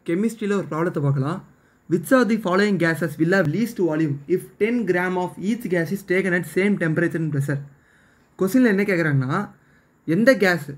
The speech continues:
நாலு கேஸ் வந்துக்கிறாங்க, கார்பன் டை ஆக்சைடு, நைட்ரஜன், மீத்தேன், ஹைட்ரோகுளோரிக் ஆசிட், இது கேஸ்ல இருக்குது. எந்த கேஸுக்கு வந்து வால்யூம் கம்மியா இருக்கும் at st-, same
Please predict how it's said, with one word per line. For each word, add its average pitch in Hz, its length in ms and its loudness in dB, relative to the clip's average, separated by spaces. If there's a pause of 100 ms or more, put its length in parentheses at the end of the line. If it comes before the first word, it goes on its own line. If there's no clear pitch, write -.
(300)
நாலு 175 240 0
கேஸ் 185 160 -2
வந்துக்கிறாங்க, 143 400 2
கார்பன் 160 260 0
டை 180 80 2
ஆக்சைடு, 196 240 -4 (100)
நைட்ரஜன், 170 400 0 (140)
மீத்தேன், 202 420 0 (640)
ஹைட்ரோகுளோரிக் 175 540 2
ஆசிட், - 180 -10 (500)
இது 147 200 -2
கேஸ்ல 180 240 0
இருக்குது. 135 200 -4 (840)
எந்த 240 240 4
கேஸுக்கு 170 320 0
வந்து 143 200 4 (540)
வால்யூம் 208 380 4
கம்மியா 175 260 2
இருக்கும் 139 240 -4 (460)
at 156 180 -6
st-, - 240 -18 (140)
same 226 180 6